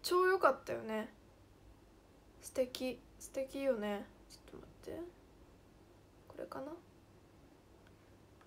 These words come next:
前髪が常に私割れてたんだけど、本当に、ん、髪の毛、なんか邪魔だなと、長えなと。<laughs> すごい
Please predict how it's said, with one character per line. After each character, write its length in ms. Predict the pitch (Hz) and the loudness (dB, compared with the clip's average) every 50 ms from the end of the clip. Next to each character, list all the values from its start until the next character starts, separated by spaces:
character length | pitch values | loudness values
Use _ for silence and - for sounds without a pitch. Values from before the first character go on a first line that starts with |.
| - - - - | -20 -10 -2 2
前 180 | 262 349 403 | 4 6 8
髪 240 | 392 415 415 415 403 | 8 8 8 8 8
が 140 | 392 381 381 381 - | 6 6 4 4 2
常 220 | 403 403 403 349 | 4 6 6 6
に 140 | 277 247 240 | 4 2 0
私 320 | 254 - - 233 - - | 0 -2 -2 -2 -2 0
割 220 | 214 220 220 233 240 | 0 2 2 2 2
れ 40 | 240 | 4
て 100 | 269 262 | 4 2
た 120 | 240 214 | 2 2
ん 80 | 202 185 | 0 -2
だ 80 | 180 | -4
け 120 | 180 175 175 | -4 -6 -4
ど、 220 | 180 180 170 - - - - - - - - - - - - - - - - - - - - - - | -4 -4 -6 -6 -10 -16 -20 -20 -20 -20 -20 -20 -20 -20 -20 -20 -20 -20 -20 -20 -20 -20 -20 -10 -6
本 160 | - 302 320 311 | -4 -4 -4 0
当 180 | - 320 320 320 | 0 2 2 2
に、 240 | 311 320 311 311 302 | 2 0 -2 -2 -4
ん、 60 | - - - - - - - - - - - - - - - - - - | -6 -10 -14 -20 -20 -20 -20 -20 -12 -10 -10 -10 -12 -14 -20 -20 -12 -8
髪 240 | - 302 294 311 | -6 -4 -2 0
の 120 | 320 339 311 | 0 0 0
毛、 280 | - - 285 220 202 - - - - - | 0 2 0 0 0 -2 -12 -20 -12 -4
な 120 | - 254 240 | -2 0 0
ん 20 | |
か 60 | 240 220 - - - - - | 0 -2 -4 -6 -16 -16 -4
邪 180 | - - 240 240 | 2 4 6 6
魔 100 | 247 254 | 6 6
だ 140 | 247 254 254 | 6 6 6
な 200 | 254 254 262 254 | 8 8 6 6
と、 240 | 247 202 151 - - - - - - - - - - | 4 2 -2 -2 -8 -18 -20 -20 -20 -20 -16 -6 0
長 260 | 247 247 262 262 254 | 4 6 6 8 8
え 140 | 294 294 262 | 6 6 6
な 340 | 226 214 214 214 214 214 214 | 6 4 4 6 4 4 4
と。 180 | - - - - - 254 254 254 285 294 294 294 294 311 - - - - | 2 0 -2 -2 -4 -4 -2 0 0 0 0 0 -2 -4 -8 -10 -18 -20
<laughs> 1080 | - - - - - - - - - - - - - - - - - 784 784 622 - - | -20 -20 -20 -20 -20 -20 -20 -20 -20 -20 -20 -20 -12 -4 0 4 4 4 4 2 0 -2
す 180 | - - 294 277 | 0 0 2 4
ご 80 | 302 | 6
い 80 | 349 | 10